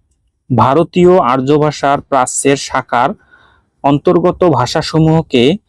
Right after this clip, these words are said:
মাগধী ভাষা বলে অভিহিত করেছেন ডক্টর সুনীতি কুমার চট্টোপাধ্যায়।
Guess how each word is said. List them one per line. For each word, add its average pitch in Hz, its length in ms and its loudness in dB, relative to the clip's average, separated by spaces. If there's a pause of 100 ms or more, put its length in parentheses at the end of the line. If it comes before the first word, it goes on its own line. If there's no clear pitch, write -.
(320)
মাগধী 139 560 2
ভাষা 147 380 -4
বলে 143 260 2
অভিহিত 131 400 -2
করেছেন 123 520 0 (520)
ডক্টর 131 500 -2
সুনীতি 160 480 -2
কুমার 147 380 0
চট্টোপাধ্যায়। - 800 -6